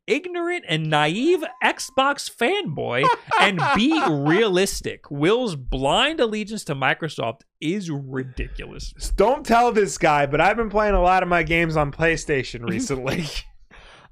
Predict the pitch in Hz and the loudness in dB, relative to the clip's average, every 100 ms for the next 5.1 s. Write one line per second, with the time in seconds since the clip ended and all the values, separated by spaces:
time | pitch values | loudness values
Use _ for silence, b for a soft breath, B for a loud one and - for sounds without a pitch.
0 | - 233 247 339 381 277 - 233 185 180 | -2 0 2 2 0 -2 -8 -12 -12 -16
1 | B B B B B - 226 262 247 233 | B B B B B -2 2 4 2 2
2 | 220 - 202 277 180 - - - 175 185 | 0 2 2 2 0 -4 -14 -4 0 0
3 | - 175 220 262 240 - _ - - - | 0 -2 0 2 0 -4 _ -20 -20 -12
4 | - 240 320 269 160 - _ _ _ 165 | -2 0 2 -2 -6 -14 _ _ _ -4
5 | 240 | -4